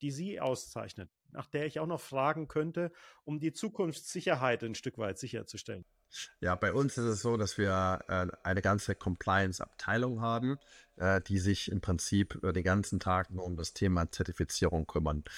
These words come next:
Speaker 2: Das kann eine iso siebenundzwanzig null null eins sein für I-T-Sicherheit, die ja sehr viele, äh, Firmen, äh, dort, äh, draußen haben. Die ist sehr wichtig.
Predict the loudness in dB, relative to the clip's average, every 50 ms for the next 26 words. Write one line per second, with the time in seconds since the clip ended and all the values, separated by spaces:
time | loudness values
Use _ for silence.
0 | -14 -8 -4 -4 -4 -2 -2 0 2 2 2 2 2 2 2 2 2 0 0 0
1 | 0 2 2 4 4 4 2 2 2 2 2 2 2 0 2 2 2 2 2 0
2 | -2 -2 0 0 2 2 2 2 2 2 2 2 2 2 0 0 0 2 2 4
3 | 2 2 0 0 -2 -2 -2 -4 -6 -2 0 2 2 2 2 0 0 2 2 4
4 | 4 2 2 0 -2 -2 0 0 0 0 -2 -4 -2 0 2 4 4 4 2 0
5 | _ -14 -20 -20 -20 _ _ -2 0 2 2 0 0 -2 0 0 2 2 2 2
6 | 2 2 0 0 0 0 0 0 2 2 2 2 2 0 -2 -2 -2 0 2 2
7 | 2 2 2 0 -2 0 0 0 2 2 2 0 0 0 -2 -2 0 2 2 2
8 | 2 2 2 2 2 2 0 0 -2